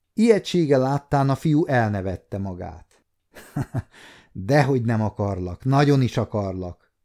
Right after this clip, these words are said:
de ez nem olyan egyszerű. Ne felejtsd el, ki vagy. Te zászlány vagy. Ki tudja, mi vár rád, ha kitudódik. Én pedig hazudtam a királynak, becsaptam. De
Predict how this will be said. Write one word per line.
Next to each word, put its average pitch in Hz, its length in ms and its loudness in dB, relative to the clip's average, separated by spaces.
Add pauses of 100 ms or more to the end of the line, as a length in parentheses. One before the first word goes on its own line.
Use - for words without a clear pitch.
(140)
de 160 120 -4
ez 165 140 2
nem 208 200 4
olyan 123 240 2
egyszerű. 90 600 -6 (560)
Ne 151 200 2
felejtsd 110 520 -2
el, 107 220 -2
ki 117 160 -8
vagy. 90 420 -10 (480)
Te 123 140 -2
zászlány 107 720 -2
vagy. 95 300 -10 (240)
Ki 226 160 2
tudja, 139 360 2
mi 127 160 2
vár 110 240 2
rád, 110 280 0
ha 123 120 -2
kitudódik. 107 920 -6 (500)
Én 165 160 4
pedig 170 260 2
hazudtam 131 520 0
a 127 80 2
királynak, 90 760 -2 (140)
becsaptam. 95 800 -2 (560)
De 131 180 0